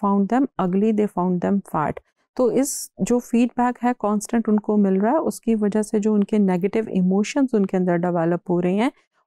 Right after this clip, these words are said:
उनको सर्टेन टाइम, अ, अ, ओवरकम करने के लिए anorexia nervosa जो है वो डेवलप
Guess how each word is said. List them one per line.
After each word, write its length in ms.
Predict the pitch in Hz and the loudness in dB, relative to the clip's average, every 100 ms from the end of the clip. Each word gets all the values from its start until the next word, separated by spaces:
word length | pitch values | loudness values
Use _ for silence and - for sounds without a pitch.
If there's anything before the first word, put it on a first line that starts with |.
| 233 | 0
उनको 340 | 269 269 311 | 0 2 -2
सर्टेन 380 | - 208 190 196 | 0 -2 0 0
टाइम, 220 | 196 196 | 0 0
अ, 120 | 180 | -2
अ, 320 | 180 - 190 - | -2 -2 -2 -2
ओवरकम 480 | 180 190 190 190 185 | -2 -2 -2 -2 -2
करने 300 | 180 175 185 | -2 -2 -2
के 140 | - | 0
लिए 280 | 190 220 - | 0 0 -2
anorexia 720 | 190 185 190 185 196 190 190 | -2 -2 -2 -4 -4 -2 0
nervosa 420 | 180 170 170 180 | 0 -2 -4 -4
जो 140 | 180 180 | -2 0
है 160 | 208 | 0
वो 120 | 285 | 0
डेवलप 440 | 220 180 175 165 | -2 -2 0 0